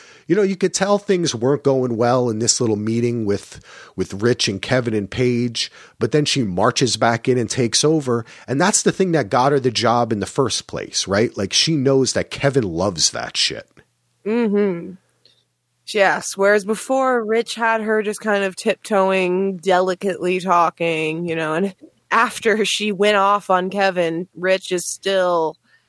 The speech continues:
Speaker 2: like, "I, I don't know about this," you know, he's uncomfortable with it all, but Kim knew the right way to get at Kevin. Plus, she really needed to,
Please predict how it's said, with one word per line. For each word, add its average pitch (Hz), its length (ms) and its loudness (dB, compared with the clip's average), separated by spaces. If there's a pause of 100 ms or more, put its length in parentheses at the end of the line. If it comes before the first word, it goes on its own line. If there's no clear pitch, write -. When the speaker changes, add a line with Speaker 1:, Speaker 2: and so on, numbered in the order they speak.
(240)
Speaker 2:
like, - 200 -18
"I, 180 340 2
I - 40 4
don't 185 180 -2
know 208 220 2
about 196 420 0
this," 180 500 -2
you 185 80 -4
know, 165 540 -6 (400)
he's 190 180 -8
uncomfortable 180 800 -2
with 170 240 -4
it 165 100 -2
all, 151 320 0
but 160 520 -2 (500)
Kim 294 320 2
knew 254 180 2
the 202 120 -4
right 190 280 0
way 170 500 0 (180)
to 160 460 -2
get 180 240 2
at 170 260 0
Kevin. 175 760 0 (360)
Plus, 247 280 2
she 208 240 -2
really 226 320 -2
needed 214 380 0
to, 185 240 -8